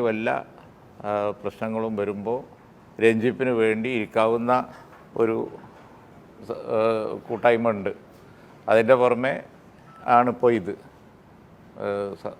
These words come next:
സാമുദായിക സൗഹാർദ്ദത്തിന് വേണ്ടിയുള്ള കൂട്ടായ്മ. അതുകൊണ്ട് അതിനൊന്നും ഒരു കുഴപ്പമില്ല. ചോദ്യം മനസ്സിലായി. ഏ, പിന്നെ അത്, അതിലൊന്നും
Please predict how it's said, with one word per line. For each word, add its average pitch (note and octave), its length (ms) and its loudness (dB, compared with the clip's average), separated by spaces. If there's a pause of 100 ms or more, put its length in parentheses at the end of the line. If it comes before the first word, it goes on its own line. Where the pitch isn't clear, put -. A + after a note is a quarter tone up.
(120)
സാമുദായിക G#2+ 480 0 (120)
സൗഹാർദ്ദത്തിന് A2+ 680 0
വേണ്ടിയുള്ള G2+ 420 -4 (360)
കൂട്ടായ്മ. F2+ 440 -8 (920)
അതുകൊണ്ട് D3+ 300 2 (200)
അതിനൊന്നും C#3+ 380 -2
ഒരു D#3 140 -2
കുഴപ്പമില്ല. D3 420 0 (760)
ചോദ്യം A2+ 300 4
മനസ്സിലായി. C#3 420 4 (500)
ഏ, A2+ 120 0
പിന്നെ G#2 260 0 (560)
അത്, G#2+ 160 2 (200)
അതിലൊന്നും B2+ 580 -2